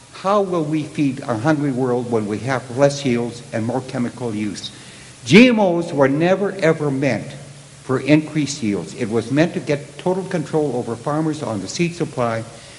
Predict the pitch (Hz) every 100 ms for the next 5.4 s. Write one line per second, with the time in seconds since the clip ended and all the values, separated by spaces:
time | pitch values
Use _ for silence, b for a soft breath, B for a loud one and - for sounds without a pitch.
0 | B B 120 131 123 - 131 131 - 123
1 | 123 - - 110 - 131 120 135 - 107
2 | 78 - 156 190 - 120 127 135 123 113
3 | 110 117 107 98 90 71 - B B B
4 | B B B - - - 175 220 226 190
5 | 180 139 -